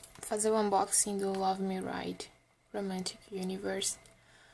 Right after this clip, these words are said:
versão japonesa, mas que na verdade é a versão de Taiwan, que é a C D e D V D. Só fi-, só deixei o plástico pra mostrar isso aqui. E atrás também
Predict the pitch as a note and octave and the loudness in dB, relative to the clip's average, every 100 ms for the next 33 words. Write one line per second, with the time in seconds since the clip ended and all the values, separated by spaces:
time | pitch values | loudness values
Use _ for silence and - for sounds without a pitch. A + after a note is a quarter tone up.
0 | - _ - F#3 - G3 F#3+ F#3 F#3 F3+ | -20 _ 0 6 6 6 4 2 2 4
1 | F3+ F#3 F#3 F3+ - F3+ F3+ F3 E3+ E3+ | 4 2 0 0 0 2 2 4 2 2
2 | E3+ E3 E3+ F3 E3+ D#3+ D#3+ - - _ | 2 6 4 6 2 0 -2 -8 -20 _
3 | F#3+ F#3 G3 G3 F#3+ B3 - - - _ | 2 6 6 6 6 4 0 -12 -20 _
4 | _ _ _ - - - - _ _ - | _ _ _ -20 -20 -20 -20 _ _ -2
5 | G3 F#3+ F#3+ F#3 F#3 F3+ F3+ F#3 F#3 - | 2 6 10 10 10 6 4 2 0 -2
6 | - - - - - F3+ F3+ F3+ - - | -6 -8 -12 -2 0 2 2 0 -2 -4
7 | F3+ - - F3+ F3 F3 - F3+ - F3 | -4 -4 -4 -2 0 0 -2 -8 -6 -2
8 | - F3 F3 C4 - _ _ _ _ _ | -2 0 -2 -2 -10 _ _ _ _ _
9 | _ _ _ _ _ _ _ _ _ _ | _ _ _ _ _ _ _ _ _ _
10 | _ _ _ _ _ - G3+ - - F#3+ | _ _ _ _ _ -6 -6 -4 -2 -2
11 | F#3+ E3+ - E3+ - | -2 2 2 2 0